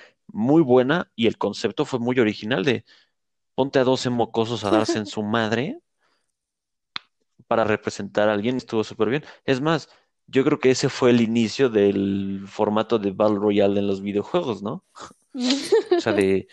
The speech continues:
Speaker 1: pones a cien cabrones a darse en la madre, órale, a matarse todos y solo sobrevive uno. Yo creo que alguien se debió haber inspirado de los Juegos del Hambre, pero,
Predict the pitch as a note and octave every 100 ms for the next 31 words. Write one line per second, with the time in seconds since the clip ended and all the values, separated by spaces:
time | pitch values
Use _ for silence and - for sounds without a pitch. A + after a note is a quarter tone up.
0 | - _ _ - B2 B2 G#2+ A2+ G#2 G2+
1 | - _ - - - C3 B2 B2 B2 A#2+
2 | A#2+ A2+ G#2+ G#2 A2 G#2 G2+ G#2+ G#2+ A#2
3 | A#2+ G#2 F#2+ - G#2 G2+ B2+ A#2+ B2 B2
4 | A#2+ D3 G#2+ - G#2+ G2+ F#2+ G#2 G2+ G2
5 | G2+ F#3 - _ _ _ _ _ _ _
6 | - F#3 G3 F#3+ D3+ B2+ C#3 C3+ - A#2
7 | G#2 G2+ G#2+ G#2 G2+ - - G2 F#2+ F2+
8 | - - G#2 F#2+ F#2+ F#2+ F2 F2 - -